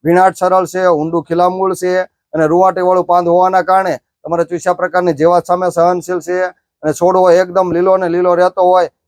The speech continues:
એવી જાત હોવાના કારણે ઘણા બધા ખેડૂત મિત્રો શ્રી બિયારણની પણ પસંદગી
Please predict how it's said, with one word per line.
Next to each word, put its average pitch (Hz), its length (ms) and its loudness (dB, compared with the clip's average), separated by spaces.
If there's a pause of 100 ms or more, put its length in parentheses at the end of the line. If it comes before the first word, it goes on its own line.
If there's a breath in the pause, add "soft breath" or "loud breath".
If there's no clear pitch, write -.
એવી 175 220 0
જાત 180 200 2
હોવાના 180 360 2
કારણે 175 260 0
ઘણા 165 180 -2
બધા 180 200 -4
ખેડૂત 170 300 -8
મિત્રો 185 300 -6
શ્રી 170 260 -4
બિયારણની 175 340 0
પણ 165 180 -6
પસંદગી 156 520 -2